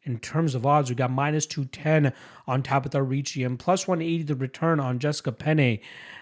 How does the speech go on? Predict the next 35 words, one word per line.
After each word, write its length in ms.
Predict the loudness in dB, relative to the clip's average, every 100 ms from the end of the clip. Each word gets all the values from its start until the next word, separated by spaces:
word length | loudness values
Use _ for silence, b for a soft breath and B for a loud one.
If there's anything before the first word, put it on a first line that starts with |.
| B
Now, 120 | 6
I 40 | 10
really 260 | 12 10
thought 220 | 10 6 6
this 160 | 2
was 140 | 2 2
a 40 |
spot 300 | 2 4 4
where 140 | 4
I 80 | 2
could 200 | 0 -2
go 180 | 4 4
out 100 | 4
there 100 | 2
and 80 | 2
maybe 220 | 0 -2
parlay 420 | -2 0 2 2
Tabitha 420 | 2 0 0 -2
Ricci 360 | 0 0 -2 -2
with 200 | -2 -2
Randy 260 | -4 -2 -2
Brown, 360 | -4 -6 -8
right? 240 | -6 -4 -2
Like, 160 | -4 B B B
I 60 | -4
feel 180 | 2 4
like 160 | 6
those 240 | 6 4 4
two 220 | 0 2
are 180 | 4 2
some 220 | 0 -4
pretty 160 | -2 -4
good 120 | -4
spots. 440 | -4 -6 -8 -14 _ _ _
Um, 320 | -2 0 0